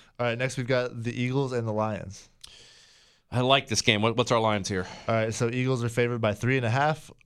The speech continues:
Speaker 1: The over-under is at forty-eight and a half.
Speaker 2: Wow, it's down to three and a half. It was a four. Okay, Philadelphia at Detroit, three and a half.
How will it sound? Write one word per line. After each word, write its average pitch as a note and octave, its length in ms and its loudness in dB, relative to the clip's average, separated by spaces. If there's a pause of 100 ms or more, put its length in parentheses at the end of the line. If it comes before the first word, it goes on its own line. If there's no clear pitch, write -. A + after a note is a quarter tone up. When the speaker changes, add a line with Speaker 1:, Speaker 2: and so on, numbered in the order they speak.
(220)
Speaker 1:
The A2+ 160 2
over-under A#2 480 2
is A2+ 180 0
at G#2+ 140 2
forty-eight A2+ 400 0
and F2 100 -6
a F2+ 40 0
half. - 300 -6
Speaker 2:
Wow, D#2+ 180 -2
it's - 100 -10
down G2 160 0
to F2+ 60 0
three F#2+ 180 0
and G2 80 -2
a D2+ 40 -2
half. E2+ 220 -2
It - 60 -6
was F2+ 160 -2
a E2 40 -6
four. F2 380 -2
Okay, B2+ 340 6
Philadelphia D#3+ 640 4
at C#3+ 240 4
Detroit, D#3 560 2
three C#3+ 320 -4
and D#3+ 80 0
a C#3 60 2
half. A#2+ 580 0